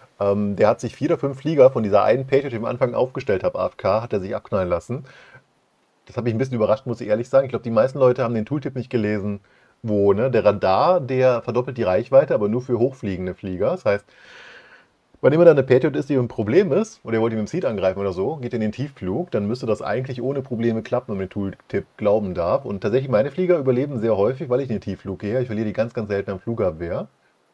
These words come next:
Ähm, ja, das ist euch mal auch heute wieder so ein bisschen Erkenntnis gewesen, so eine Patriot aufstellen. Die Leute benutzen einfach Flugzeuge. Es ist wie bei Warn- und Wargame. Die wollen Flugzeuge benutzen und in neunzig Prozent der Fälle ist es das nicht wert gewesen.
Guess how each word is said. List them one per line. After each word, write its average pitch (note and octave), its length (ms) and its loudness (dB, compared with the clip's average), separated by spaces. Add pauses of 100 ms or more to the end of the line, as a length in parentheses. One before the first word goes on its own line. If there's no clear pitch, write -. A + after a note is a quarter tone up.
(240)
Ähm, F2+ 440 -10 (100)
ja, E2+ 200 -6
das A#2 120 -8
ist C3+ 40 2
euch C3+ 120 0
mal A2+ 180 10
auch G#2+ 240 4
heute G#2 240 -2
wieder G2 80 -4
so F#2 80 -6
ein F#2+ 60 -6
bisschen G#2 160 -6
Erkenntnis A2 420 -6
gewesen, G2+ 480 -4
so G2 60 -6
eine F#2+ 100 -2
Patriot A#2+ 320 0
aufstellen. G#2 600 -2 (360)
Die A#2 80 -2
Leute C3+ 220 6
benutzen D3 260 -4
einfach B2 220 0
Flugzeuge. G2 500 -4
Es F#2+ 80 -6
ist G#2+ 40 -10
wie B2 60 -2
bei A2 140 2
Warn- G#2 200 0
und G2 120 -6
Wargame. A#2 640 -2
Die G#2 160 -6
wollen B2 200 4
Flugzeuge C3 460 -2
benutzen C3+ 600 -6 (260)
und B2+ 340 -6 (140)
in A#2+ 160 -6
neunzig C#3+ 260 2
Prozent B2+ 240 0
der A2 80 2
Fälle A#2 240 0
ist A#2 80 -2
es G2 80 -10
das G#2+ 160 -6
nicht F2+ 140 -10
wert F#2+ 180 -2
gewesen. E2 460 -8